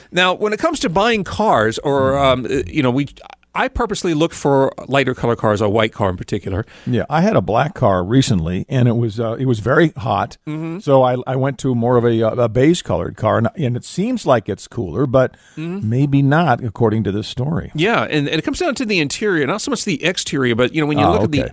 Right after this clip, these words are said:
Speaker 1: the interior, we tend to think that lighter, just like with the outside, if the lighter color in the inside, which means it shouldn't, uh, be as warm, or it'll take coo-, a lo-, won't take as long for the air conditioning to cool the cabin down.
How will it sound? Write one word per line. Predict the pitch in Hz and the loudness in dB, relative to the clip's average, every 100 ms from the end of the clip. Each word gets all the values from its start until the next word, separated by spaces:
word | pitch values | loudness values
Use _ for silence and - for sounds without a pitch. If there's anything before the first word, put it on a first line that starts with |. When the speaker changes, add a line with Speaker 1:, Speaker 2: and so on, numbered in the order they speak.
| _ | _
Speaker 1:
the | 156 151 | -2 0
interior, | 208 226 - 127 87 85 - - - - - | 0 -2 -2 0 0 -2 -6 -14 -20 -10 -4
we | 160 | 0
tend | 208 196 | 2 2
to | 170 | 0
think | - 202 175 | 0 0 2
that | 170 156 - | 0 0 0
lighter, | 127 135 147 151 | -2 0 0 -2
just | 131 151 - | -4 -4 0
like | 147 | -2
with | 147 | 0
the | 135 | 2
outside, | 151 - 123 | 2 2 0
if | 120 | 0
the | 120 | 0
lighter | 117 135 139 135 127 | 2 2 2 2 0
color | - 143 131 123 | 0 2 2 2
in | 120 | 0
the | 113 | 0
inside, | 135 139 135 123 | 0 0 2 2
which | 123 - | 0 -2
means | 127 123 - | 0 0 0
it | 131 | -2
shouldn't, | - - 170 151 135 - | 0 -2 0 0 -2 0
uh, | 139 127 120 | 2 2 2
be | 139 131 | 0 0
as | 113 | -2
warm, | 110 170 214 143 139 | 0 2 2 2 2
or | 131 131 131 - - | 4 4 0 -8 -4
it'll | 156 127 | -4 0
take | 156 - - | 0 0 -8
coo-, | - - | -8 -2
a | 143 | 0
lo-, | 143 - | 0 -2
won't | 151 147 | -2 -2
take | 156 | 0
as | 131 139 | 2 2
long | 139 | 2
for | 139 | 0
the | 135 | 2
air | 143 | 2
conditioning | 147 123 - 127 | 0 -2 -2 -4
to | 110 | -4
cool | - 143 110 | -2 0 0
the | |
cabin | - - 233 156 | -2 0 2 2
down. | 104 98 | 0 -4